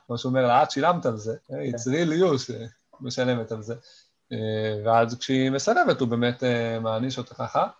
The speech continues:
Speaker 1: אה, ואני חושב שזה מעלה פה שני, שתי נקודות מאוד מעניינות. נקודה ראשונה, זה באמת הנושא של השעמום. כאילו, זה, זה נשמע נורא מוזר, כאילו, למה לעשות משהו ש-, שאת לא רוצה? אבל אני חושב שכולנו, אם היינו מגיעים למצב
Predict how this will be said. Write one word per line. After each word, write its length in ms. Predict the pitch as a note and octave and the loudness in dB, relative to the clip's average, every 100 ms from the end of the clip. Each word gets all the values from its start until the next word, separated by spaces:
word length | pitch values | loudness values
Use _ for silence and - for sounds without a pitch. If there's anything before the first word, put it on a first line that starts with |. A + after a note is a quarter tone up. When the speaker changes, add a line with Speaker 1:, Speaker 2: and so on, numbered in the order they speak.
| _ _ - | _ _ -12
Speaker 1:
אה, 560 | B2 A2 G#2+ G#2+ G#2+ G#2+ | -8 -6 -6 -6 -6 -4
ואני 160 | A2 A2+ | -4 -4
חושב 160 | F3 | -4
שזה 220 | E3 F3 | -4 -2
מעלה 280 | C#3 C3 C3+ | 2 4 4
פה 420 | C3 C#3 C3 B2+ B2 | 2 4 6 6 4
שני, 500 | - C3 B2+ B2+ A#2+ A#2+ - | -2 0 0 0 -4 -6 -10
שתי 180 | - D#3 | -4 -2
נקודות 280 | C#3+ C#3 | 0 2
מאוד 160 | C3 C3 | 4 4
מעניינות. 520 | B2 A#2+ A2+ G2+ - | 4 2 -2 -6 -12
נקודה 280 | A#2 B2+ D#3 | -8 0 2
ראשונה, 440 | E3+ - B2 D3+ F3+ - _ | 2 -2 0 0 -2 -10 _
זה 220 | B2+ A2 A2+ | -12 -8 -6
באמת 480 | A2+ B2+ C#3 D3 - _ _ - | -2 2 2 0 -12 _ _ -8
הנושא 420 | A#2+ A#2 A2+ - | -2 -2 -2 -4
של 200 | D#3 F3 | -4 -2
השעמום. 500 | C#3 - B2 C#3 A2+ F#2+ | -2 -2 -2 0 -2 -4
כאילו, 260 | - B2+ A#2+ | -2 0 0
זה, 200 | B2 B2+ | 0 -2
זה 80 | A#2+ | -2
נשמע 260 | A#2 C#3+ | -2 0
נורא 200 | E3+ C#3+ | 2 2
מוזר, 400 | D#3 C#3+ C3 D#3 A#2 | 2 0 4 4 4
כאילו, 220 | A#2+ A2 | -2 -2
למה 200 | A#2 C3 | 2 4
לעשות 320 | D3 B2+ D3 C#3+ | 2 0 -2 -2
משהו 240 | C#3 C#3+ | -2 -2
ש-, 100 | C3+ C3 B2 B2 | -4 -2 -2 -4
שאת 220 | B2 A#2+ | -4 0
לא 60 | B2+ | 0
רוצה? 320 | B2+ B2+ G#2+ G2+ _ _ _ - | 0 0 -4 -4 _ _ _ -8
אבל 340 | A2 A2+ A2+ | -2 4 4
אני 140 | A2+ A2+ | 4 -2
חושב 280 | B2 C#3+ C3 | -6 -6 -6
שכולנו, 640 | C#3+ - C3 C#3+ C3 B2 | -8 -2 4 4 4 2
אם 140 | A#2+ | 0
היינו 240 | A#2 C#3 C#3 | 0 0 0
מגיעים 260 | B2+ C#3 | 0 -2
למצב 440 | C#3 A#2+ C#3+ B2 | -2 -2 4 4